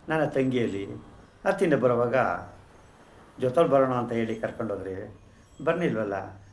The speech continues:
ನನ್ನ ತಂಗಿಯಲ್ಲಿ?" ಅಂತ ಇನ್ನೊಂದು ಜಿಂಕೆ, ಅಕ್ಕ ಜಿಂಕೆ ಕೇಳ್ತಾ ಇದೆ. ಆಗ ಸಿಂಹ ಹೇಳ್ತದೆ, "ಏನು?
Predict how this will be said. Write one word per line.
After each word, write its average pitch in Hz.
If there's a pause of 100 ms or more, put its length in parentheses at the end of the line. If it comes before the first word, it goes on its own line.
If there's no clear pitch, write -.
(140)
ನನ್ನ 170
ತಂಗಿಯಲ್ಲಿ?" 117
ಅಂತ 95 (760)
ಇನ್ನೊಂದು 113
ಜಿಂಕೆ, 101 (340)
ಅಕ್ಕ -
ಜಿಂಕೆ 110 (580)
ಕೇಳ್ತಾ 107
ಇದೆ. 120 (540)
ಆಗ 165
ಸಿಂಹ 151
ಹೇಳ್ತದೆ, 113 (640)
"ಏನು? 175